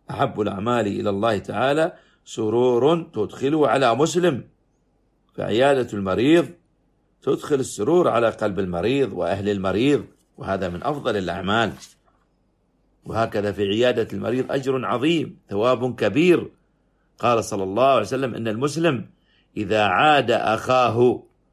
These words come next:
لم يزل في خرفة الجنة حتى يرجع". قيل: "يا رسول الله، وما خرفة الجنة؟" قال:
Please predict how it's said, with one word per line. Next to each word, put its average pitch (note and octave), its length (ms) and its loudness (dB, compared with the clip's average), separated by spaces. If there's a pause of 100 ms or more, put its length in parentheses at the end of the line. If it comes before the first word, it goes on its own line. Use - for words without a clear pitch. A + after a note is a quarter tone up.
(420)
لم A#2+ 220 -2
يزل G2+ 480 -2
في G2 160 -10
خرفة A#2 460 -6
الجنة G#2 720 -4
حتى D#3 500 0
يرجع". F2 340 -2 (1000)
قيل: C3 180 -2
"يا C3+ 220 2
رسول A#2+ 320 -4
الله، A#2 420 -4
وما C#3+ 340 2
خرفة C#3+ 480 -2
الجنة؟" B2+ 500 -2 (580)
قال: A#2 460 2